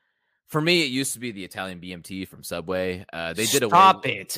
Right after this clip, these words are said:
Speaker 2: Pick
Speaker 1: they
Speaker 2: an
Speaker 1: did
Speaker 2: Arby's sandwich.
Speaker 1: they,
Speaker 2: What is
Speaker 1: they did,
Speaker 2: wrong
Speaker 1: well,
Speaker 2: with you?
Speaker 1: here's the thing. They did away with the daily specials.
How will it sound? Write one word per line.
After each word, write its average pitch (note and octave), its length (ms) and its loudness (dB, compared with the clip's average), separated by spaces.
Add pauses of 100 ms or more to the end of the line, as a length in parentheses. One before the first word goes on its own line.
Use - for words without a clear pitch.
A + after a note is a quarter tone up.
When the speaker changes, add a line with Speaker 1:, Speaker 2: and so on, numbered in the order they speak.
Speaker 2:
Pick D3 260 6
Speaker 1:
they - 60 4
Speaker 2:
an - 60 4
Speaker 1:
did - 80 4
Speaker 2:
Arby's F#3+ 460 6
sandwich. A2+ 500 4
Speaker 1:
they, A#2+ 60 2
Speaker 2:
What B3+ 160 6
is E4+ 120 4
Speaker 1:
they B2 60 2
did, B2 100 2
Speaker 2:
wrong - 300 6
Speaker 1:
well, G3 120 6
Speaker 2:
with - 140 0
you? E3 160 -12
Speaker 1:
here's F3+ 220 -6
the A3 80 -8
thing. B2 100 -8
They A#2 80 -6
did C3 160 -4
away A#2 300 -2
with E3+ 180 -6
the F3 80 -8
daily A#2 280 -6
specials. - 580 -14